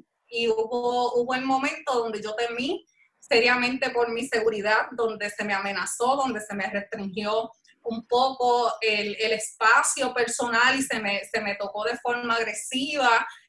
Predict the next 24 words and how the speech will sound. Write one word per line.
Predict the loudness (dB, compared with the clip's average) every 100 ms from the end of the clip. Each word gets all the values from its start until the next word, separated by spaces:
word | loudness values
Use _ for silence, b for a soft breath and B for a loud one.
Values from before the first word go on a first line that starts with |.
| _
eh, | -4 -4
se | -6 -4 -2
me | -2
dio | -2 2
en | 2
la | 4
cabeza, | 4 4 4 2 2 0 0 -4 _ _ _
este, | -2 0 0 -4
con | -4 0
palabras | 2 6 4 4 0
humillantes | -2 0 4 4 0 -2 -2 -2 -8 _ _ _ _ _ _ _ _ -2
y | 4
amenaza. | 4 4 4 4 4 4 2 0 -8 _ _ _ _
Este, | -4 -2 -2 -4 -2 2 4
así | 4 2
que | 2 4 4 0
llegó | 0 2 4
el | 2
momento | 0 0 0 0 0 -2 0
que | 2
yo | 0 0
tuve | 0 0 2
que, | 2 4 4 2 -2
que, | 0 0 0 -2 -6 -12